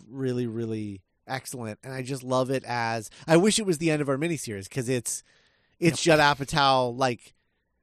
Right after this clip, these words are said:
Speaker 1: reaching, finally touching the thing that he's been reaching for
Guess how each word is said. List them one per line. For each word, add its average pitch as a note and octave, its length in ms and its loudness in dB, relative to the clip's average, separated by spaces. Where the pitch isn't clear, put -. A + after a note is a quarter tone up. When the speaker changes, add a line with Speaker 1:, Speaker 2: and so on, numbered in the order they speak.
Speaker 1:
reaching, D#3 760 2
finally F3 840 0
touching D3+ 640 0
the C3 100 -4
thing D#3 240 -2
that C#3 100 -2
he's B2+ 180 -4
been B2 140 -2
reaching B2+ 380 -2
for F#2 400 -10